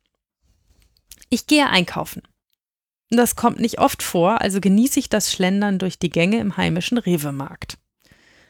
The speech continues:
Als ich gerade um die Ecke der Schokoladenabteilung in den Getränkegang einbiege, fallen mir sofort die drei Jungs auf. Unschlüssig stehen sie vor den nicht weggeschlossenen Spirituosen und starren auf das Regal.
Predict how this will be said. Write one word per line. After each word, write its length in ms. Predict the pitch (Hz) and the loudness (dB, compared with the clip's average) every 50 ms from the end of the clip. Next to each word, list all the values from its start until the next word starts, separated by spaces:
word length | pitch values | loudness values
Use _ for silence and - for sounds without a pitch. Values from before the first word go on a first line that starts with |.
| _ _ _ _ _ _ _ _ _ _ _ _ | _ _ _ _ _ _ _ _ _ _ _ _
Als 200 | - 202 196 - | 0 2 2 2
ich 140 | 214 185 - | 0 0 0
gerade 400 | - 220 220 226 240 247 247 - | 2 4 6 6 6 4 4 2
um 140 | 214 214 | 2 2
die 140 | 196 - - - | 2 0 0 -2
Ecke 180 | 226 - 247 | 2 2 4
der 140 | 214 214 208 | 2 4 0
Schokoladenabteilung 1160 | - - 220 - - 196 190 190 208 208 190 175 175 175 - - - 180 180 170 170 185 190 | 2 -2 -2 0 2 2 4 4 2 2 2 0 0 -2 -4 -4 -2 0 0 2 2 0 -2
in 140 | - 190 180 | 0 0 0
den 140 | 175 175 165 | 0 0 0
Getränkegang 760 | 170 160 - - - 247 269 269 - 180 - - 151 151 - | -2 -4 -6 -2 0 0 0 2 0 -4 -2 -4 -4 -4 -2
einbiege, 640 | - 160 160 165 156 170 175 165 - 202 269 339 - _ _ _ _ _ _ _ _ _ _ _ | 0 0 0 0 0 0 0 0 2 0 0 0 -2 _ _ _ _ _ _ _ _ _ _ _
fallen 420 | - - - 226 233 233 233 226 | -10 2 4 4 6 6 4 4
mir 140 | 208 196 175 | 4 2 2
sofort 400 | 175 180 - - - 190 190 - | 0 -2 -2 -2 -2 -2 -2 -2
die 100 | 208 180 | -6 -6
drei 180 | - - 190 185 | -2 0 0 2
Jungs 340 | 160 156 156 156 151 - - | 2 2 0 0 -2 -6 -6
auf. 340 | - - - - - - _ _ _ _ _ _ _ _ _ _ _ _ _ _ _ _ _ _ - _ _ _ _ _ _ _ | -6 -8 -10 -12 -16 -20 _ _ _ _ _ _ _ _ _ _ _ _ _ _ _ _ _ _ -20 _ _ _ _ _ _ _
Unschlüssig 760 | - 254 349 392 359 - - - 247 254 - 254 220 - | 4 4 4 4 2 -2 2 2 2 4 2 0 -2 -2
stehen 320 | - - - - 214 233 233 | -4 -2 2 4 4 4 4
sie 140 | 208 214 185 | 2 0 -2
vor 200 | - - 196 175 | 0 0 2 4
den 160 | 190 185 185 | 4 4 4
nicht 260 | 220 247 - - 170 | 4 2 0 0 0
weggeschlossenen 720 | 185 214 - - 185 - - 202 190 180 - 185 175 170 | 0 2 2 -2 -4 -2 0 0 0 2 2 0 0 0
Spirituosen 800 | - - - 190 180 175 170 - - - - - 196 214 202 208 - | -2 -2 0 0 2 2 0 -2 -4 -4 0 0 0 2 0 0 -2
und 160 | - 175 - | -2 -2 -2
starren 420 | - - - 175 165 156 185 170 | -4 -2 0 -2 0 0 -2 -4
auf 200 | - - - - | -4 -6 -8 -6
das 240 | - 180 175 - - | -4 -4 -4 -2 -4
Regal. 420 | 175 160 - 151 - 139 - - | -4 -4 -4 -6 -8 -8 -14 -14